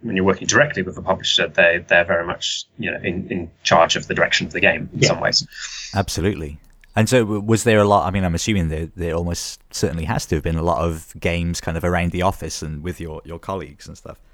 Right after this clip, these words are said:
Speaker 2: Oh, yeah. I mean,
Speaker 1: Oh, well, playing
Speaker 2: I
Speaker 1: them or making them?
Speaker 2: Well, playing, playing them, I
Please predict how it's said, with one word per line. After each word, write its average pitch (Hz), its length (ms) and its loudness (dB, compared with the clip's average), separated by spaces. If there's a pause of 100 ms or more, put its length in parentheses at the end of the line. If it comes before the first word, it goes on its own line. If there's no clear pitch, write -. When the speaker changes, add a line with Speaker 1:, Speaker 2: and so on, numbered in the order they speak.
(880)
Speaker 2:
Oh, 131 120 6
yeah. 98 360 2 (160)
I 117 60 -2
mean, 101 240 -4
Speaker 1:
Oh, 82 160 0
well, - 240 -8
playing 151 240 8
Speaker 2:
I 170 40 8
Speaker 1:
them - 140 6
or 104 60 2
making 90 240 -4
them? - 180 -16
Speaker 2:
Well, 147 160 4
playing, 131 320 2
playing 139 220 0
them, 95 100 -8
I 92 100 -10